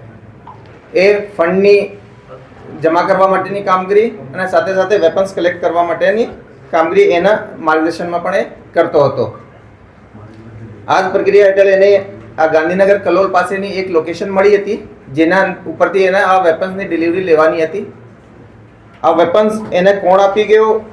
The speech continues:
એ બાબતે જ્યારે તપાસ કરવામાં આવેલી, તો એના ફોન નં-, ફોન ડિટેલ્સમાંથી અમને એક ફોન નંબર પણ મળી આવેલો, બીજી ઘણી બધી ડિટેલ્સ પણ મળી આવેલી.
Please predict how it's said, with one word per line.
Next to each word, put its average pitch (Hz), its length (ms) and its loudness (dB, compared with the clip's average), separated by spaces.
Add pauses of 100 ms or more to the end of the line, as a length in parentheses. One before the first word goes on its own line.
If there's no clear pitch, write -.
એ 185 100 -4
બાબતે 196 380 4
જ્યારે 196 220 4
તપાસ 190 340 0
કરવામાં 196 340 2
આવેલી, 202 320 2
તો 147 320 -8
એના 208 400 0 (340)
ફોન 196 200 2
નં-, 190 240 -2
ફોન 190 300 0
ડિટેલ્સમાંથી 190 560 -2
અમને 190 200 -2
એક 190 180 -4
ફોન 180 120 -6
નંબર 180 280 0
પણ 190 100 -4
મળી 170 240 -2
આવેલો, 160 300 0 (560)
બીજી 160 220 0
ઘણી 185 180 0
બધી 180 180 -4
ડિટેલ્સ 175 340 -2
પણ 190 120 -4
મળી 156 240 0
આવેલી. 143 340 0